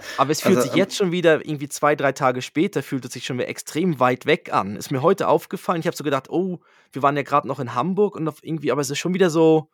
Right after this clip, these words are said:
Speaker 1: das,
Speaker 2: Ja,
Speaker 1: das Le-,
Speaker 2: das
Speaker 1: es geht
Speaker 2: stimmt, ich
Speaker 1: weiter,
Speaker 2: hab
Speaker 1: das, gell,
Speaker 2: heut-
Speaker 1: das Leben geht irgendwie grad weiter mit dem, ja, mit den Kleinen auch und so. Ähm,
Speaker 2: Ja, und ich hab heute auf Arbeit jemanden getroffen, den ich gestern nicht gesehen habe. Und, und die Person hat mich dann auch gefragt und dann dachte ich mir so, „Hä?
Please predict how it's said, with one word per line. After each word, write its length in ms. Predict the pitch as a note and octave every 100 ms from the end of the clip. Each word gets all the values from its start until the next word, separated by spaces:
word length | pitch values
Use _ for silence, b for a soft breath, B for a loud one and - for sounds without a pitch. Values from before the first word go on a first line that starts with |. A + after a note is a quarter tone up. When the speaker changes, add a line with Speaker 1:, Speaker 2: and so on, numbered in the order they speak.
| _ _ _ _ _ _ _
Speaker 1:
das, 120 | - B2
Speaker 2:
Ja, 80 |
Speaker 1:
das 160 | A#2 C#3
Le-, 120 | C#3+ A2
Speaker 2:
das 140 | C3+
Speaker 1:
es 40 | -
geht 100 | D3
Speaker 2:
stimmt, 160 | D3
ich 0 |
Speaker 1:
weiter, 200 | C#3 G3+
Speaker 2:
hab 60 | C3+
Speaker 1:
das, 140 | C3+
gell, 100 | C3+ F3+
Speaker 2:
heut- 60 |
Speaker 1:
das 120 | F#3+
Leben 220 | D3 E3 E3+
geht 140 | E3+
irgendwie 220 | D3+ D3
grad 240 | - F3 -
weiter 320 | C3+ F#3 E3
mit 120 | C#3
dem, 120 | C3 - _
ja, 320 | - G2+ D#3
mit 140 | E3
den 120 | C3+ C3+
Kleinen 420 | C3 C#3 E3+ E3
auch 240 | D3 D#3
und 120 | D3+ D3+
so. 360 | D3+ D3 D3 _ _ _ _
Ähm, 160 | B2+ C3
Speaker 2:
Ja, 120 | A2+
und 160 | C#3 B2+
ich 200 | B2+ C#3+
hab 220 | C3+ A#2
heute 280 | C3 C#3+ C#3+
auf 100 | -
Arbeit 500 | C#2+ A#2+ C3+ C#3 C3+
jemanden 260 | B2+ C3 B2
getroffen, 460 | A#2+ A#2 B2 B2+
den 160 | A#2 A#2
ich 160 | A2
gestern 340 | - A#2+ - A2+
nicht 220 | C3 C#3
gesehen 400 | C#3+ - C3+ C3
habe. 300 | B2+ C3 D#3+ B B B B B
Und, 480 | - B2 A#2+ B2 B2
und 260 | B2+ A#2
die 60 | B2
Person 380 | B2 A#2+ B2+ B2+
hat 120 | F#2
mich 140 | A#2+
dann 160 | A#2 A2+
auch 320 | G2+ - -
gefragt 460 | B2 A#2 A2 G#2 G#2
und 160 | G2+
dann 120 | G#2
dachte 200 | G2+ F#2+ F#2+
ich 20 |
mir 100 | G#2
so, 180 | G2 G2
„Hä? 220 | F2+ G2